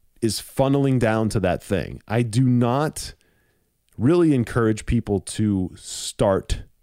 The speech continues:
with their why. When it comes to personal development,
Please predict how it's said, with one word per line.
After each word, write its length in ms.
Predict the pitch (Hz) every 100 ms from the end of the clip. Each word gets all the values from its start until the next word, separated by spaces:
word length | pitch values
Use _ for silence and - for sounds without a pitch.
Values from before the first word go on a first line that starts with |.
| _
with 260 | 101 95 -
their 220 | 95 82
why. 540 | 76 71 64 55 85 - _ _ _ _ _ _ _ _ _ -
When 160 | 110
it 60 | 104
comes 220 | - 165
to 80 | 151
personal 380 | - 143 139 139
development, 720 | 120 110 113 110 117 113 -